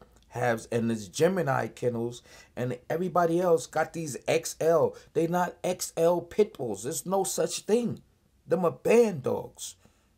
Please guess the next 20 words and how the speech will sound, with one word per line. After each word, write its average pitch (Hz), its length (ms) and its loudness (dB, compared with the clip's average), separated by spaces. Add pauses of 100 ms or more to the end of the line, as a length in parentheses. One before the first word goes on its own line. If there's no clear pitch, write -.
(540)
Real 190 240 2
talk. - 480 -2 (1500)
Real 156 420 -4
talk. - 540 2 (2000)
Yo, 131 360 -12 (1400)
just 127 180 -12
wanted 120 280 -4
to 104 60 -6
put 123 300 -6
y'all 110 280 -4
out 110 280 -2
there 107 280 -2 (260)
and 90 140 -12
thank 120 300 -4
y'all 117 200 0
for, 107 440 -2
um, 104 340 -6
the - 100 -8
forty-three 123 920 -6 (420)
people. 156 520 -12